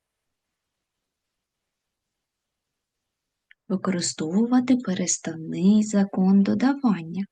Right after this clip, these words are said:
А як звучить переставний закон додавання? Від перестановки доданків сума не змінюється.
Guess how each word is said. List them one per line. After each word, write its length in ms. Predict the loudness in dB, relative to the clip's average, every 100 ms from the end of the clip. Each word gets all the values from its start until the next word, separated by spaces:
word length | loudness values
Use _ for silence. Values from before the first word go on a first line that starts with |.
| _ _ _ _ _ _ _ _ _ _ _ _ _ _ _ _ _ _ _ _ _ _ -2
А 80 |
як 340 | 2 4 2 0
звучить 580 | -6 -4 0 -2 -2 -4
переставний 600 | 0 0 2 4 6 6
закон 400 | 4 2 4 6
додавання? 680 | 6 4 4 2 2 -6 _ _ _ _ _ _ _ _ _ _ _ _ _ _ _ _ _ _ _ _ _ _ _ _ _ _ _ _ _ _ _ _ _ _ _ _ -6
Від 360 | -2 -2 -2
перестановки 1120 | 0 2 2 2 4 6 4 0 -14 -14 -16 _
доданків 880 | -6 -6 -6 -4 2 2 2 -2 -8 _ _ _ _ _
сума 840 | -8 -8 -4 0 4 6 6 4 -2 -4
не 460 | -4 -2 0 0 0 -6 -10
змінюється. 960 | -6 -2 0 2 0 0 -6 -6 -6